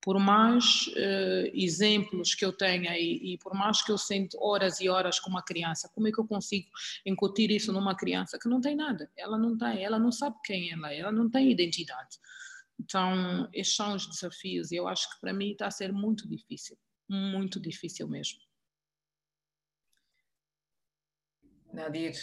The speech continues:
Speaker 2: hum, muito obrigada por esta tua partilha tão, tão profunda. Eu deixei-me levar de propósito, não te quis cortar,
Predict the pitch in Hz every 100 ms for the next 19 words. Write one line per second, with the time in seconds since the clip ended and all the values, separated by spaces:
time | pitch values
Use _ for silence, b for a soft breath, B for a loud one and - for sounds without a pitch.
0 | 120 131 147 151 151 151 151 147 147 -
1 | - - - - - - - 175 190 185
2 | 190 165 165 180 180 175 165 - - -
3 | - - 180 175 170 170 175 175 180 -
4 | B B B B - 196 190 214 - -
5 | 196 190 185 196 190 - - 160 170 175
6 | 180 185 196 180 190 175 175 165 165 165
7 | - - - - 165 156 156 160 - -
8 | 160 139 - 147 - - - 156 151